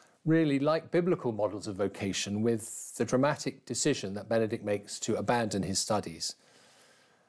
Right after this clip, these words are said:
That passage I've just read has these wonderful paradoxes of someone being learnedly ignorant, learnedly ignorant, uh, prematurely aged, someone who spanned those two different stages of life,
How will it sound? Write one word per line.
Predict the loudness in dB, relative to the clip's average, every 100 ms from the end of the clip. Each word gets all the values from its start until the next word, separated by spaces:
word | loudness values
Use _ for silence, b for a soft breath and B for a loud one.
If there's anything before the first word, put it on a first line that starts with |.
| b b b b _ -2
That | -2 -2 -10 -20 -10
passage | 0 0 2 2
I've | 2
just | 2 -2 2
read | 2 2
has | -2 -10 -8
these | -4
wonderful | 0 0 -2 -8
paradoxes | -2 0 0 -2 -6 -8 -8 -4
of | -4
someone | -2 2 4 2
being | 0 -2 2
learnedly | 4 4 0 -2 -4 -2
ignorant, | -2 -2 -2 -6 -12 _ _
learnedly | 0 4 4 2 0 0 0
ignorant, | -2 -2 -2 -4 -10 -20 b b b b b b b
uh, | -4 -2
prematurely | 2 2 4 4 4 4 2
aged, | 2 2 0 -8 -18 -20 -20 _ b b b b b
someone | -4 0 2 2
who | 2 2 2
spanned | 0 -4 -2 0 0 0 -2 -4
those | -2 -2 -2
two | 0 0
different | 0 -2 -2 0
stages | 2 2 2 -2
of | 0
life, | 0 0 -6 -14